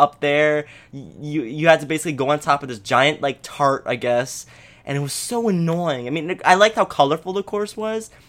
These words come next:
but it was so annoying how you would have to go on top of this giant thing just to get an item. And sometimes you'll miss the item, too. <laughs> So it's like, oh, I,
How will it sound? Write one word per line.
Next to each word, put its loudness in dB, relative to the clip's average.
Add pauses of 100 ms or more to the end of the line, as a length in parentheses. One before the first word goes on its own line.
but -14
it -12
was -6
so -4
annoying -4
how -8
you -8
would -6
have -6
to -10
go -4
on -4
top -6
of -20
this -14
giant -2
thing -4 (200)
just -8
to -10
get -2
an -4
item. 2
And -2
sometimes 2
you'll 4
miss 0
the 0
item, 0
too. -2
<laughs> -20 (340)
So -8
it's -4
like, -2
oh, 2
I, 2